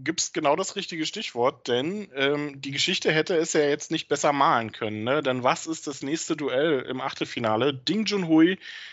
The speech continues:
gegen Tom Ford. Das heißt, die Nummer siebzehn gegen die Nummer sechzehn. Das heißt, wenn jetzt, also lassen wir mal außen vor, dass sich irgendeiner, der jetzt da,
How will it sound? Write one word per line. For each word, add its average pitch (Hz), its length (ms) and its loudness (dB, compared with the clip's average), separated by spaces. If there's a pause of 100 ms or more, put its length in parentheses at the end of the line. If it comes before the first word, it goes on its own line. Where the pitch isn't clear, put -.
(120)
gegen 143 260 2
Tom 160 240 2
Ford. 127 500 2
Das 120 180 -4
heißt, 147 300 0
die 147 60 -2
Nummer 139 240 2
siebzehn 156 920 -4
gegen 160 340 -4
die 180 120 -4
Nummer 156 240 4
sechzehn. 110 720 -4 (400)
Das 117 240 -2
heißt, 139 420 2
wenn 123 100 -2
jetzt, 135 360 -4
also 127 360 -8 (200)
lassen 160 340 0
wir 185 80 0
mal 160 140 2
außen 147 320 -2
vor, 151 320 0
dass 135 260 -4
sich 135 280 -8
irgendeiner, 151 840 2
der 131 360 2
jetzt 127 440 -4
da, 123 400 -2